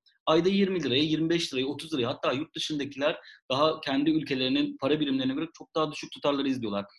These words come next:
Bir ayda izleyebileceğin yüz filmi sinema salonundaki bir bilet parasına alabiliyorsun gibi bir durum var. Yani bu işin bir de maddi boyutu da var. Tabii ki bu sinemanın severler için, e, olumlu bir durum. Yani burada olumlu ile olumsuz tartışırken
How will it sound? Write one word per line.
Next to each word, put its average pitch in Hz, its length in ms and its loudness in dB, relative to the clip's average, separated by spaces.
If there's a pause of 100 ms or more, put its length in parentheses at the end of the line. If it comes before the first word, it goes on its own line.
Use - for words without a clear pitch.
(280)
Bir 160 480 2
ayda 156 260 4
izleyebileceğin 147 760 2
yüz 170 320 -4
filmi 143 400 -2 (220)
sinema 165 300 0
salonundaki 160 520 0
bir 156 120 0
bilet 156 260 0
parasına 147 480 -2 (280)
alabiliyorsun 135 640 2
gibi 143 160 -4
bir 135 60 -6
durum 147 220 -2
var. 107 100 -4
Yani 110 200 -4
bu 131 60 -2
işin 135 180 -4
bir 156 60 -4
de 160 100 -2 (320)
maddi 127 380 -2
boyutu 123 260 0
da 95 100 -8
var. 90 100 -16 (320)
Tabii 170 180 2
ki 185 120 -4
bu 165 80 0
sinemanın 151 500 0
severler 139 460 0
için, 135 400 -2 (320)
e, 120 160 -2
olumlu 139 480 0
bir 117 100 -2
durum. 110 180 -4
Yani 135 360 0 (100)
burada 151 380 0
olumlu 165 320 2
ile 175 80 2
olumsuz 165 400 2
tartışırken 165 680 0